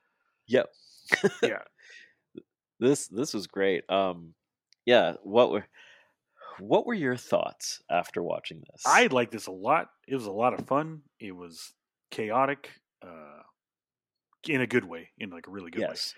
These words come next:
Speaker 2: But it was
Speaker 1: Yeah.
Speaker 2: a lot of fun. I loved, um, yeah, everyone played their roles perfectly. I, I,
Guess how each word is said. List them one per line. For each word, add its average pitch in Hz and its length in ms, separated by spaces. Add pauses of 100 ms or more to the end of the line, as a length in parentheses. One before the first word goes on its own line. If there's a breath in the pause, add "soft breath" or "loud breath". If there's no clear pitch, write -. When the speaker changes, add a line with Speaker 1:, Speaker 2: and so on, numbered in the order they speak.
(360 loud breath)
Speaker 2:
But 110 100
it 117 40
was 147 100
Speaker 1:
Yeah. 117 40
Speaker 2:
a - 20
lot 110 120
of 98 60
fun. 123 260
I 110 60
loved, 117 340
um, 98 300 (1400)
yeah, 110 100
everyone 151 300
played 151 200
their 120 80
roles 120 220
perfectly. 131 500
I, 98 140 (160)
I, 104 100